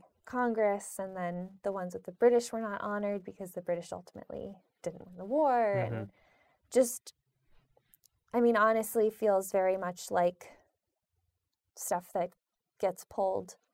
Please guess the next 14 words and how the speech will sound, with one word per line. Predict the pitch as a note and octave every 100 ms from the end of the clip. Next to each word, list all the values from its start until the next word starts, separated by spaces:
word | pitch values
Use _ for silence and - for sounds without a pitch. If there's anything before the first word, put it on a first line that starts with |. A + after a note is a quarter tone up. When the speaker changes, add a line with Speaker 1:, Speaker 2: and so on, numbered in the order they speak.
| _ _ _ _ _
Speaker 1:
now | - F#3 E3+ G#3 A#3 A#3+ _
<laughs> | _ _ A#2+
Speaker 2:
Yeah. | A#2 G#2
Speaker 1:
in | A3 G#3+
more | F#3 F3+ F3+ -
current | - G3+ F3+ F3
times | - E3+ - G3 G3
with | F#3 G3 _ _ _ _ _ _ _
basically | A3 G#3 G3 F#3+ F#3+
people | F#3+ F#3+ F#3+
in | F#3 F3+
power, | - F3+ F#3 E3+ E3+ F3 F#3 _ _ _ _ _ -
uh, | F#3+ F3+ F#3 F3+ _ _ _ _
just | - F#3